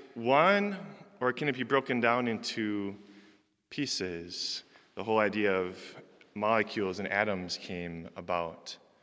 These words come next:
Referring to God, even, right, in theology, is there one God? Are there many gods?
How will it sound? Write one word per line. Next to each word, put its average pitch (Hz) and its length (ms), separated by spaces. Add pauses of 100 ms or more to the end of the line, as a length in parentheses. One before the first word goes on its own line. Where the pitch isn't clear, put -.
(1160)
Referring 160 360
to 135 400
God, 143 520
even, 127 640
right, 135 340
in 123 160
theology, 131 560
is 117 200
there 117 240
one 147 320
God? 185 440 (520)
Are 135 120
there 123 240
many 131 300
gods? 117 760